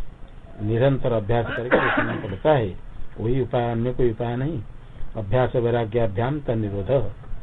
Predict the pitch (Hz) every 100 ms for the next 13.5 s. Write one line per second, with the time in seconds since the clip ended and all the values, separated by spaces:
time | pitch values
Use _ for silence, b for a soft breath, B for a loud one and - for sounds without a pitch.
0 | - - - 104 92 120 123 117 113 123
1 | 117 117 117 151 185 190 110 104 110 110
2 | 107 107 104 113 170 208 B B - -
3 | - 104 104 113 104 90 143 117 98 -
4 | - - - - - - - 135 123 151
5 | 147 131 147 147 123 - - - - 107
6 | 127 143 147 135 131 131 135 131 127 120
7 | 107 107 117 143 - - - - - -
8 | 131 156 143 147 135 147 143 143 139 135
9 | 131 127 127 117 113 113 123 - - -
10 | - - - - - - - - - -
11 | - - - - - - - - - 104
12 | 123 135 151 151 151 160 147 - 139 143
13 | 139 123 - - 110